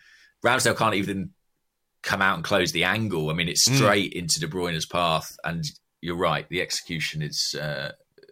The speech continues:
Speaker 1: of the finish is brilliant.
Speaker 2: So, look,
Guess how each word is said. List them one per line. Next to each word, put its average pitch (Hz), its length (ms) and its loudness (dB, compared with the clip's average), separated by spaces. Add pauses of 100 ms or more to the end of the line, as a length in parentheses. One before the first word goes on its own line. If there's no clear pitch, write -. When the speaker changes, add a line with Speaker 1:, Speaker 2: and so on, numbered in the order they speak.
(280)
Speaker 1:
of - 120 -16
the - 80 -16
finish - 360 -6
is 76 80 -12
brilliant. 73 320 -12 (1120)
Speaker 2:
So, 165 140 6
look, 180 240 4